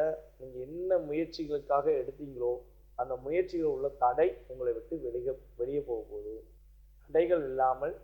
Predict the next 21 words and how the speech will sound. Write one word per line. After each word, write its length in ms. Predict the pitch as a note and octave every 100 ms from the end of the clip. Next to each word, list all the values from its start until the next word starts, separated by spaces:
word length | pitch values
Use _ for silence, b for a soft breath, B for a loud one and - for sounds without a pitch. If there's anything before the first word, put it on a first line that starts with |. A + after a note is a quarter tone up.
| - - - - -
தடைகளை 480 | C3+ D3+ D#3 D#3 D#3
தகர்த்தெறிந்து 760 | - B2+ D3 - B2 A#2+ B2 F#3 - - - - -
நீங்க 200 | D3 C#3+
என்ன 260 | C#3 E3 F#3
சிந்தனையை 480 | - D3+ E3 E3 C#3+
செயல்படுறீங்களோ 600 | C3+ C#3 C3+ B2 C3 D#3
அதுல 240 | - A#2+ A#2
வெற்றிகரமாக 580 | A#2 D3+ C#3 C3 C3+
செய்து 240 | C3+ B2 B2+
முடிக்கக்கூடிய 520 | B2 A#2+ A#2+ A#2+ A#2 A2+
ஆற்றல் 420 | C#3 D#3 F3+ F#3+ - - - - - -
இந்த 140 | - B2
கிரகங்கள் 520 | A#2+ B2 C3+ C3+ C3+
கொடுக்கின்றன. 460 | B2 A#2+ A#2+ A2 A2+ A2+ - - - - - - - - - - - - - - -
கடவுள் 360 | C3+ E3 F3+
மேல் 260 | F3 E3 D3+
உள்ள 320 | D3 D3 D#3
நம்பிக்கையை 580 | D3 C3 D#3 D#3 D#3+ D#3+
இழந்த 300 | C#3 C#3 D3+ C#3+
நீங்க 280 | C3 C3 C#3 D#3+ - - - -
இனிமே 320 | B2 C#3 D3+